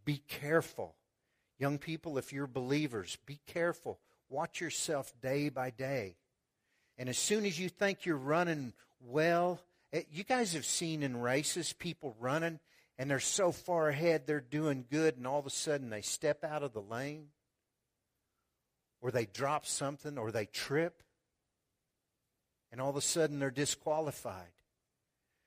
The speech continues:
You always, I, I think the best thing for us every morning is to wake up and say, "God, help me stay in the race. Help me do exactly what you want me to do." Verse eight, another example.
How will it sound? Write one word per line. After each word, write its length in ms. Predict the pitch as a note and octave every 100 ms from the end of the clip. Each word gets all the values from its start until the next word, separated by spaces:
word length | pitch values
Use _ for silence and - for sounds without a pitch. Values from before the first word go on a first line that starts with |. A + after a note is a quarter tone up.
| _ _ _ _
You 140 | C#3+ E3
always, 360 | G3 F#3 D#3
I, 200 | E3 D#3+ -
I 100 | D3
think 240 | A3 F3
the 100 | C#3 - -
best 400 | G3 G3 - -
thing 260 | E3 D3+
for 260 | C3 C3 C3
us 220 | C3 -
every 320 | D3 C#3 C#3
morning 480 | B2+ C3+ F3 C#3+ G#2
is 200 | G2+ -
to 80 | B2+
wake 340 | A2+ C3+ C3
up 180 | C#3 -
and 200 | A#2 G2+ - _ -
say, 260 | - A#2 G#2+
"God, 360 | B2+ C#3+ D#3 B2+ -
help 280 | D#3 F3 C#3+
me 260 | C3+ C3
stay 680 | - - - D#3 D3 D3 D3
in 160 | B2+ B2+
the 100 | A#2
race. 580 | A#2+ B2+ A#2 G#2+ - -
Help 200 | D3 D3+ D3
me 140 | C#3+
do 280 | B2 B2 A#2 - _ _
exactly 520 | A2 A#2 B2 A#2+ C3+
what 300 | A#2+ A2+ -
you 80 | A#2
want 260 | A2 G#2+
me 120 | G2+ G2+
to 100 | G2
do." 260 | G2 F2+ F#2+
Verse 260 | C3+ -
eight, 280 | E3 D3 F#2 _ _ _ _ _
another 320 | A#2+ C3+ C3+
example. 600 | A2 F#2 G#2 G2+ F#2+ G2